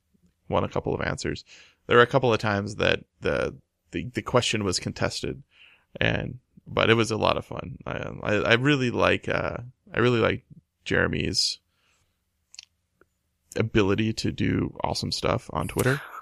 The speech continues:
Speaker 1: Like, he's really, really good at P R stuff, like with the whole WorstCon thing.
Speaker 2: Yes.
Speaker 1: Like, um, one of, uh, I don't remember who s-, sent the tweet, but someone said that,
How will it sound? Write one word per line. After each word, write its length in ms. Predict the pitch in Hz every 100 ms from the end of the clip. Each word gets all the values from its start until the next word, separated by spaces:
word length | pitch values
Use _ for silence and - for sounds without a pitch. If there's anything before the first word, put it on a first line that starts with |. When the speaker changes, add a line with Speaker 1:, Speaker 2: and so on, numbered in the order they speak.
| - - _
Speaker 1:
Like, 140 | - 117
he's 180 | 107 -
really, 380 | 113 110 110
really 240 | 104 95 90
good 300 | 92 92 90
at 280 | - - -
P 160 | - -
R 180 | 90
stuff, 400 | - - - -
like 220 | - 101 -
with 100 | 104
the 60 |
whole 200 | 110 107
WorstCon 560 | 95 92 - - 113 117
thing. 340 | 117 120 123 - _ _ _ _
Speaker 2:
Yes. 180 | - 90
Speaker 1:
Like, 320 | - 87 -
um, 380 | - - - 139 - -
one 220 | 120 123
of, 120 | 120 -
uh, 400 | 98 92 90 87 - _ _ - - -
I 40 | -
don't 160 | 143
remember 320 | 143 127 123 107
who 340 | 113 101 101 - -
s-, 140 | - -
sent 220 | - 101
the 60 | -
tweet, 320 | - - -
but 140 | -
someone 240 | - 120 110
said 340 | - 92 90
that, 260 | 98 98